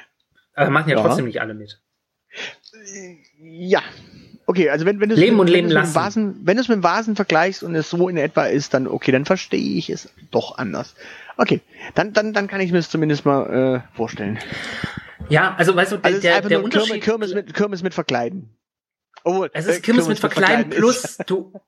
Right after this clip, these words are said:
Speaker 1: es findet nicht an dem einen Ort statt, sondern es sind einfach viele, es findet halt in den Kneipen statt, es findet auf den, äh, öffentlichen Plätzen der Stadt statt und dann, dann natürlich auch dazwischen, weil da die ganzen Kostümierten sind. Das, ähm,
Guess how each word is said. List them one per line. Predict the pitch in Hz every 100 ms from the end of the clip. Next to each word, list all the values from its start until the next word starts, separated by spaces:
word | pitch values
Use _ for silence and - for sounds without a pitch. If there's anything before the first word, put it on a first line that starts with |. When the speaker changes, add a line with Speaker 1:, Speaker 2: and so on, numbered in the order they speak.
| 175 - 156 - _ _ _ -
Speaker 1:
es | 165
findet | - 226 226
nicht | 202 -
an | 170 190
dem | 180 180 _ _ _ -
einen | 175 208 190 165
Ort | 143 131 -
statt, | - 131
sondern | 151 156
es | 156
sind | 190
einfach | 170 165 165 147
viele, | - - - - 226 226 208 202 202 - -
es | 147 -
findet | 202 190 165
halt | 160
in | 160
den | 143
Kneipen | - 160 196 208 208
statt, | - 190 190
es | 170
findet | - 170
auf | 165 143
den, | - 151 151
äh, | 160 143
öffentlichen | - 165 - 160 151 151 139
Plätzen | 175 - - 196
der | 156
Stadt | 165 175 175
statt | 185 180
und | 165 165 175
dann, | 156
dann | 160
natürlich | 175 175 180 180
auch | 160
dazwischen, | - 175 262 - 151
weil | 135
da | 160 160
die | 165
ganzen | 160 160 165 156
Kostümierten | 156 156 170 185 202
sind. | 151 127
Das, | 131 -
ähm, | - 139 139